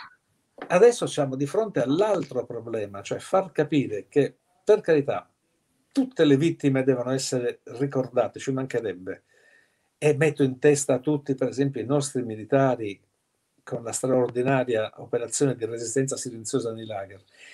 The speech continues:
In più dobbiamo aver coscienza di questo elemento che aggiunge una, come dire, un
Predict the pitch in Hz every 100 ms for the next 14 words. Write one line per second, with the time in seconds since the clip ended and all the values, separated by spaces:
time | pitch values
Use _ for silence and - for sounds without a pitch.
0 | - - - 262 254 - 226 202 139 131
1 | 147 180 180 190 180 - 190 - 226 226
2 | 190 170 165 180 - 160 156 180 180 170
3 | 165 170 160 - _ _ _ _ _ -
4 | _ _ _ - 156 147 156 190 185 156
5 | 160 147 143 131 135 135 131 127 139 _
6 | 123 123 110 - _ _ _ _ _ _
7 | _ - - - _ _ _ 131 131 123
8 | 123 120